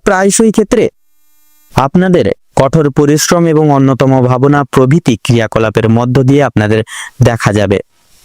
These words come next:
তবে গৃহস্থের অর্থাৎ গৃহস্থ বয়স্ক সম্প্রদায় যথার্থই বাতের সমস্যা এবং অন্যান্য ছোটখাটো সমস্যায় জড়িত লাভ হতে পারে। ভ্রমণ প্রবৃত্তি সমারোহ ক্রিয়াকলাপ যথার্থই ভুল মার্গ তথা বাধা বিঘ্নের সম্মুখীন হতে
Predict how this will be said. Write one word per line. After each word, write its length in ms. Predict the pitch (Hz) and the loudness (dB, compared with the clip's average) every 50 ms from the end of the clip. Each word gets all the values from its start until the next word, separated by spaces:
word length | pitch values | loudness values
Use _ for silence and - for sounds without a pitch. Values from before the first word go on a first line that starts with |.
| - - - - - - | -10 -8 -6 -6 -6 -4
তবে 160 | - 170 180 185 151 139 | -2 0 2 2 2 2
গৃহস্থের 600 | 147 160 180 185 196 214 196 - - 226 151 107 - - - _ _ _ _ 127 | 2 2 4 4 2 2 2 0 0 -2 -2 -2 -2 -6 -10 _ _ _ _ -4
অর্থাৎ 200 | 117 - 139 127 127 117 120 | -2 -2 -2 0 0 0 2
গৃহস্থ 380 | 123 135 151 175 175 - - 196 170 139 127 | 2 2 2 0 0 -2 -2 -2 0 0 0
বয়স্ক 300 | 123 127 127 123 - - 135 - - | 0 0 -2 -2 -2 -4 -4 -2 0
সম্প্রদায় 540 | 127 117 117 113 - 135 147 156 156 - - 101 113 | 0 0 0 0 0 0 0 0 0 -2 -2 0 -2
যথার্থই 460 | 110 - 127 120 104 - 120 113 113 110 110 | 0 0 -2 -4 -2 -2 -2 -2 0 0 -2
বাতের 280 | 107 104 - 120 117 113 - - | -2 -2 -2 -4 -4 -2 -2 -2
সমস্যা 380 | 120 127 147 165 - - 180 175 165 | 0 0 0 0 0 0 0 0 2
এবং 120 | 147 147 151 143 - - - - - | 2 0 0 -2 -4 -6 -6 -4 -2
অন্যান্য 340 | 143 151 170 190 196 196 202 208 - - | 0 2 2 2 2 2 2 2 2 0
ছোটখাটো 400 | 151 127 135 117 123 117 120 123 - - | 0 0 0 0 0 -2 -2 -4 -2 -2
সমস্যায় 380 | 120 113 127 131 - 151 147 139 117 | -2 -2 -2 0 0 0 0 0 0
জড়িত 220 | 110 104 98 - 104 107 | 0 0 -2 -2 -2 -2
লাভ 120 | 107 104 - _ 101 107 | -2 -4 -4 _ -4 -2
হতে 160 | 104 - 92 - | -2 -2 -2 -2
পারে। 160 | 95 98 90 - - _ _ _ _ _ _ _ - - - - - - 139 | -2 -2 -2 -4 -6 _ _ _ _ _ _ _ -8 -6 -6 -4 -2 0 0
ভ্রমণ 300 | 139 160 175 196 214 214 196 - | 0 2 2 2 2 0 0 0
প্রবৃত্তি 420 | 175 151 151 190 - - - 190 - - | 0 0 0 -2 -2 -2 -2 -2 -2 -2
সমারোহ 360 | 131 113 117 113 110 107 110 151 156 - | -2 -2 0 -2 -2 -2 -2 -2 -2 -2
ক্রিয়াকলাপ 500 | - 131 117 104 - - 110 123 131 113 - _ _ - - | -2 -2 -2 -2 -2 -2 -2 -2 -2 -2 -6 _ _ -2 -2
যথার্থই 460 | 104 - 107 104 104 - - 104 104 92 - - - - - 123 120 | -2 -2 -2 -4 -2 -2 -2 -2 -2 -2 -4 -8 -12 -4 0 0 2
ভুল 180 | 143 175 190 180 156 131 | 2 2 2 2 2 2
মার্গ 220 | 131 147 139 107 - - | 0 0 -2 -4 -4 -4
তথা 200 | 107 104 - 110 104 101 | -4 -4 -2 -2 -2 -2
বাধা 200 | 107 117 143 160 156 | 0 0 0 0 0
বিঘ্নের 280 | 160 151 151 160 165 156 - | 2 2 2 0 0 0 -2
সম্মুখীন 460 | - 131 135 135 131 120 - 135 139 131 - - - - - | 0 0 0 0 0 0 0 0 0 0 -2 -6 -16 -6 -4
হতে 180 | 123 107 - | -2 -2 -2